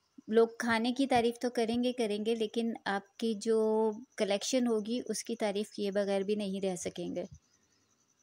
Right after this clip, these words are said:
मैं उम्मीद करती हूँ कि आपको इससे बहुत से आइडियाज़ मिल जाएंगे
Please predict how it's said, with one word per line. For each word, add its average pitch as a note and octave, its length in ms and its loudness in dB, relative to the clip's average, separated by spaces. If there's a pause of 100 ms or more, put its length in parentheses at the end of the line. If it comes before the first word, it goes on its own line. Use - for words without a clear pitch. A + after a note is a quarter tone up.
(840)
मैं G#3+ 160 0
उम्मीद A3+ 420 0
करती A#3+ 300 0
हूँ A#3 240 0
कि A#3 120 -2
आपको G3+ 460 0
इससे A3 260 -2
बहुत F#3+ 480 -4
से A#3+ 120 -2
आइडियाज़ G#3 500 0
मिल G#3 200 -2
जाएंगे G3+ 480 -2